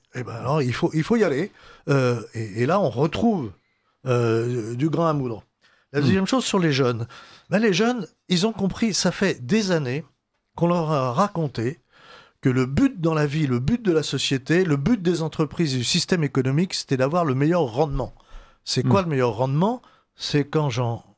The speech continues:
Speaker 1: donne un minimum pour en tirer un maximum. Eh bien, ils ont compris qu'eux, puisqu'il n'y a plus la nation, parce qu'il n'y a plus ce, ce, ce sentiment collectif,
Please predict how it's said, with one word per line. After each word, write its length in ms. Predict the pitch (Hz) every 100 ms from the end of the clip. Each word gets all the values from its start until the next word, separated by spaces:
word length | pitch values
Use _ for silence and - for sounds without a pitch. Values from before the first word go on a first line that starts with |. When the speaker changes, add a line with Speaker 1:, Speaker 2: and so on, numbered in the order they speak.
| _
Speaker 1:
donne 400 | 123 143 156 113 -
un 100 | 117
minimum 640 | 120 156 151 190 240 247
pour 140 | 185 160
en 60 |
tirer 260 | 147 165 185
un 100 | 139
maximum. 800 | 135 190 - - 131 113 104 104 _ - - - 87 -
Eh 80 | 139
bien, 140 | 196
ils 160 | 233 233
ont 60 |
compris 360 | 220 214 - 220
qu'eux, 460 | - - - 262 240 _ _ _ _ _ _ _ _ _ _
puisqu'il 280 | 226 - 240
n'y 60 |
a 60 | 220
plus 160 | 214 247
la 100 | 220
nation, 500 | 175 160 - 160 147 _ _ - -
parce 160 | 196 -
qu'il 120 | 226
n'y 60 |
a 40 | 208
plus 260 | 208 247
ce, 280 | 220 - 143 -
ce, 180 | -
ce 260 | 135 - 147
sentiment 520 | 139 226 - 214 220
collectif, 760 | 214 160 151 - 156 143 -